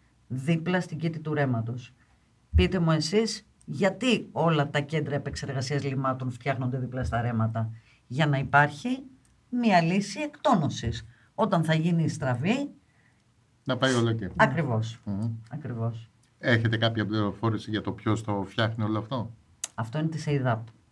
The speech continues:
Speaker 2: Της ειδάπ.
Speaker 1: Αυτό είναι της ειδάπ.
Speaker 2: Η οποία ειδάπ πρόκειται να πουληθεί.
Speaker 1: Ακόμα δεν έχει
Speaker 2: Πρόκειται να πουληθεί.
Speaker 1: δημοπρατηθεί, πρόκειται να πουληθεί, ακριβώς.
Speaker 2: Εντάξει, άρα σε κάποιον επενδυτή.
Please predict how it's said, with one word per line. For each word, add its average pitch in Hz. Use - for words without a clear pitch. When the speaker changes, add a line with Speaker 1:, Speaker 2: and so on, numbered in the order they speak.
Speaker 2:
Της -
ειδάπ. 92
Speaker 1:
Αυτό 143
είναι 160
της -
ειδάπ. 120
Speaker 2:
Η 104
οποία 117
ειδάπ 117
πρόκειται 131
να 123
πουληθεί. 113
Speaker 1:
Ακόμα 196
δεν 170
έχει 117
Speaker 2:
Πρόκειται 110
να 110
πουληθεί. 110
Speaker 1:
δημοπρατηθεί, 123
πρόκειται 165
να 160
πουληθεί, 175
ακριβώς. 120
Speaker 2:
Εντάξει, 95
άρα 139
σε 135
κάποιον 135
επενδυτή. 113